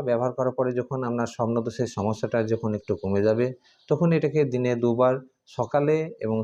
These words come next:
সন্ধ্যায় খালি পেটে অবশ্যই ব্যবহার করুন।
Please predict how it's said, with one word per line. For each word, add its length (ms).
সন্ধ্যায় 360
খালি 220
পেটে 260
অবশ্যই 360
ব্যবহার 220
করুন। 160